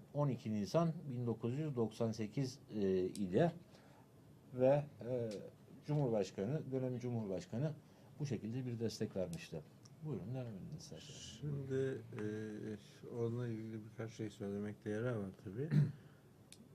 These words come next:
Speaker 2: E, doksan sekizde Ulaştırma Bakanı Necdet Menzil'di. E, TÜBİTAK salonlarında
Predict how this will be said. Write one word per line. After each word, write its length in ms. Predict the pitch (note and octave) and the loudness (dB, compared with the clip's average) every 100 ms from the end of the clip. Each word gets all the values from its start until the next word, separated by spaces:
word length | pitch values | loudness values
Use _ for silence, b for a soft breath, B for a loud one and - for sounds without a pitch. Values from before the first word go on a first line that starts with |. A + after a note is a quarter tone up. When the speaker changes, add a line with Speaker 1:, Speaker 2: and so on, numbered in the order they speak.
| - - - - - - - - G3 | -18 -18 -18 -20 -20 -20 -20 -14 -8
Speaker 2:
E, 320 | B2+ A#2+ A2+ A2 G#2 - | -6 -4 -4 -8 -12 -4
doksan 340 | A2+ A2 C3 | -4 0 0
sekizde 1500 | B2+ B2 B2 D#3+ D#3 - - - - - - - - A2 A#2 C3+ | 0 0 0 0 0 -4 -12 -14 -14 -14 -14 -16 -8 -2 0 0
Ulaştırma 420 | B2 A#2+ A#2+ A#2 | 0 -2 0 -2
Bakanı 280 | A2+ A2 G#2 G#2 | 0 0 2 2
Necdet 320 | F2+ F#2 - | 0 -4 -4
Menzil'di. 680 | G#2+ C3 C3+ B2+ C3 C#3 - - A#2+ | -2 -2 -4 -4 -2 -4 -6 -14 -12
E, 60 | G#2+ - - - G#2 G#2 G#2 - | -10 -8 -8 -8 -8 -10 -12 -4
TÜBİTAK 380 | A2 A2+ A#2+ A#2 | -4 -2 -4 -4
salonlarında 1000 | - G2+ G2 F#2+ F#2+ F#2 F#2 G2 B2 | -4 -2 0 0 0 0 -2 2 2